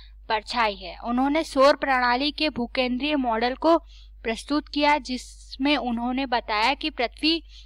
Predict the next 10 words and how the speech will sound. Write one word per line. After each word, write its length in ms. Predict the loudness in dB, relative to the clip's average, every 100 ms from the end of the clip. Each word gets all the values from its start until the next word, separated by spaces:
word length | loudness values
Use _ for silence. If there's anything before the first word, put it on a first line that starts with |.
| -16
ब्रह्मांड 540 | -4 -2 0 0 0 0
के 120 | -4
केंद्र 420 | -2 0 0 -2
में 160 | -8 -12
है 200 | -16 -16 -20 -16 -2
और 160 | 0
उन्हें 240 | 2 0 -2
गुरुत्वाकर्षण 800 | -4 -6 -4 -2 -2 -4 -6 -6
की 120 | -4
अवधारणा 720 | -2 -4 -6 -8 -4 -2 -2